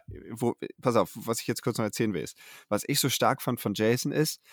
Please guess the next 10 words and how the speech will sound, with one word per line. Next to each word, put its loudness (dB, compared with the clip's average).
Tomek 6
ist 2
einfach 2
immer 4
in 4
den 2
Whoops -2
rangefahren, 0
hat -2
dann 6